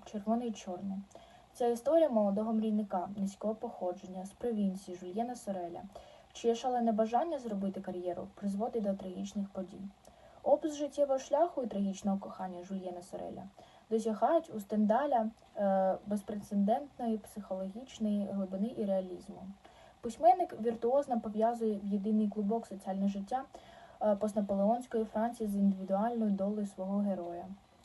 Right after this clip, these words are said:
Дія роману "Червоне і чорне" триває з тисяча вісімсот двадцять шостого по тисяча вісімсот тридцяті роки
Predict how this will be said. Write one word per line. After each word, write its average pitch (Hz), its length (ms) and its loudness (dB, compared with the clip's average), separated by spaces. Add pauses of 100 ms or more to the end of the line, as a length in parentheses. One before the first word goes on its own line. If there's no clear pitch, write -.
(120)
Дія 240 260 10
роману 302 380 4
"Червоне 214 420 2
і 202 60 2
чорне" 196 460 -2
триває 226 320 4
з - 40 -8
тисяча 226 400 -10
вісімсот 214 380 -4
двадцять 208 240 0
шостого 285 400 -2
по 208 120 -6
тисяча 208 280 -8
вісімсот 208 420 -4
тридцяті 226 420 -6
роки 202 280 -6